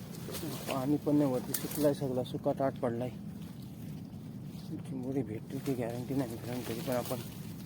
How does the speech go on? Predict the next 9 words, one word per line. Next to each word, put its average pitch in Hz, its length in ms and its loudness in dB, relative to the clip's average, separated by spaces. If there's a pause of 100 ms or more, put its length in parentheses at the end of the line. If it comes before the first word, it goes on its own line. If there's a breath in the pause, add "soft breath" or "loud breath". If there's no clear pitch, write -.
(500)
प्रयत्न 143 500 8
करू. - 1400 0 (2750)
मित्रांनो, 127 380 -4
आपल्याला 139 280 0 (200)
एक 143 80 -6 (260)
बिल 185 200 0
मिळालंय 175 320 6
मस्त 165 360 2
आहे 170 200 2